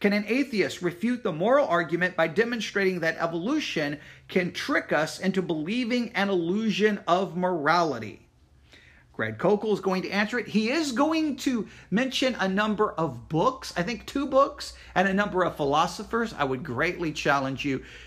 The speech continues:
to listen carefully, write down the name of the books that he mentioned, and maybe go find them and read them for yourself,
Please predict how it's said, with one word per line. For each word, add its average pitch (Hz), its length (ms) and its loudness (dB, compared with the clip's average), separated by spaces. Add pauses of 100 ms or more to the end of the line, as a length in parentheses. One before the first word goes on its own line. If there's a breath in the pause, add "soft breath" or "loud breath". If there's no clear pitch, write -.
(160 loud breath)
to 139 120 -2
listen 180 340 0
carefully, 160 360 0
write 156 280 4
down 175 220 4
the 165 60 0
name 180 240 0
of 160 100 -2
the 151 80 -2
books 185 360 -2
that 151 160 -2
he 147 120 -4
mentioned, 208 540 -4
and 127 200 -4
maybe 127 280 -4
go 127 160 -4
find 139 360 -2
them 160 240 -4
and 123 200 -6
read 139 240 -4
them 147 180 -4
for 131 300 -6
yourself, 143 840 -4